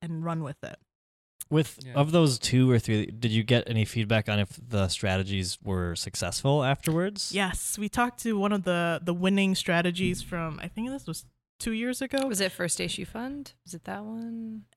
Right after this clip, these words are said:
Speaker 1: Uh, First Day Shoe Fund was last year, and then two years ago was Addison Neighborhood
Speaker 4: Yeah,
Speaker 1: Association.
Speaker 4: yeah.
Speaker 1: Uh, both of them said they were very successful, and they were very, uh, thankful for the,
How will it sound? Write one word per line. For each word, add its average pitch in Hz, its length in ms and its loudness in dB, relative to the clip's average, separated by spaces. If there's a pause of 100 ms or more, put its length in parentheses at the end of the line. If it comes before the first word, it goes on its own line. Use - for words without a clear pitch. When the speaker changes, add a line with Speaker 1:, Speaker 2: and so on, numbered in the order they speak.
Speaker 1:
Uh, 196 220 2
First 311 200 0
Day 392 60 4
Shoe 320 160 2
Fund 269 220 -4
was 202 100 -4
last 180 320 0
year, 190 100 2
and 185 140 0
then 202 100 0
two 233 160 -4
years 220 240 2
ago 185 280 2
was 175 180 0
Addison 175 480 -2
Neighborhood 175 500 -2
Speaker 4:
Yeah, 254 220 6
Speaker 1:
Association. 240 640 2
Speaker 4:
yeah. 208 480 2
Speaker 1:
Uh, 185 260 4
both 220 340 2
of 277 120 2
them 226 140 2
said 190 200 0
they 180 80 2
were 170 160 -2
very 160 320 -4
successful, - 800 -10
and 180 140 0
they 175 80 0
were 170 100 -2
very, 180 400 0 (100)
uh, 160 300 -4 (100)
thankful 185 360 -2
for 180 200 -4
the, 160 400 -2